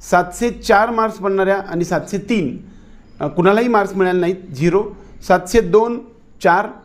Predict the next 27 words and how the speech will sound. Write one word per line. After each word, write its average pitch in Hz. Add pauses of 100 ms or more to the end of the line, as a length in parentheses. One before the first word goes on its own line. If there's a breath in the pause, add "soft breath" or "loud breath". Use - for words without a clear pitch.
(580 loud breath)
सातशे 180
एक 220
मार्कला 180 (240)
सतरा 214
विद्यार्थी 185
महाराष्ट्रामध्ये 151
आहेत. 175
सातशे 196
मार्कावरती 202
एकसष्ट 214
विद्यार्थी 160
आहेत. 143 (960 loud breath)
अ, 160 (500)
आणि 180
त्यानंतर 202 (720)
सहाशे 190
नव्याण्णववर 214 (100)
एक 196
आहे. - (300)
सहाशे 175
अठ्ठ्याण्णववर 214
चार 214
विद्यार्थी 156
आहेत. 156 (840 soft breath)
अ, 160
सहाशे 175
सत्त्याण्णववर 214